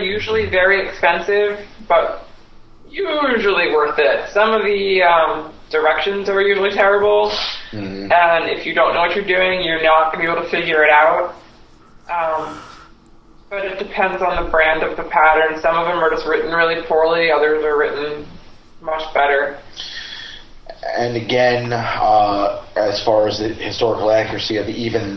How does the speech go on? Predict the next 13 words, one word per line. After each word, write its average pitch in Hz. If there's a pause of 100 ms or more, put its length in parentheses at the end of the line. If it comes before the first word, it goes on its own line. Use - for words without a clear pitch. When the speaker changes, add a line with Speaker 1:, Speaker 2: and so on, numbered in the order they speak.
Speaker 2:
those, 117 (920)
unless 120
they're 123
based 120
off 117
an 104
existing 110
garment, 135 (720)
in 101
a 110
lot 107
of 123
cases, 123